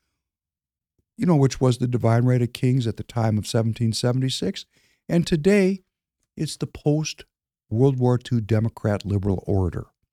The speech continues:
So we, we're trying to sort this out together, and I didn't really ask you, "How you doing today?" I'm better today, can you tell?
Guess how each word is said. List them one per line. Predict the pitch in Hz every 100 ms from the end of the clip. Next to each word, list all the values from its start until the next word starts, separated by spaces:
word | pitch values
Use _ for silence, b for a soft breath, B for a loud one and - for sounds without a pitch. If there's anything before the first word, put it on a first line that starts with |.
| _ - B _ _
So | - - 131 117
we, | 175 175
we're | - 151
trying | - 180 170
to | 135
sort | - 139 139 -
this | 131 127
out | 123 123
together, | 120 117 123 127 131
and | 90 87 _ _ _ _ _ - - -
I | -
didn't | 151 143
really | 113 110 98
ask | 95 117 -
you, | 87
"How | 113
you | 110
doing | 90 92 95
today?" | 85 - - _ _ _ _
I'm | 135 165
better | 143 151 160
today, | 110 - 139 -
can | - 95
you | 101
tell? | - 107 117 139